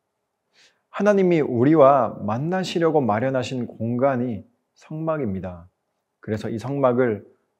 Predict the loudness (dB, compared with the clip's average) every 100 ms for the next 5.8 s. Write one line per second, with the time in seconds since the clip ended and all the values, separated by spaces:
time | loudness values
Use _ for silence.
0 | -14 -8 -6 -6 -12 _ _ _ _ _
1 | _ -2 0 0 -4 -8 -10 -12 -14 -8
2 | -6 -4 -6 -8 -8 -8 -8 -16 _ _
3 | _ _ _ _ _ _ _ _ _ _
4 | -6 0 4 4 2 -2 -4 -4 -2 -2
5 | -2 -4 -4 -6 -4 -4 -4 -8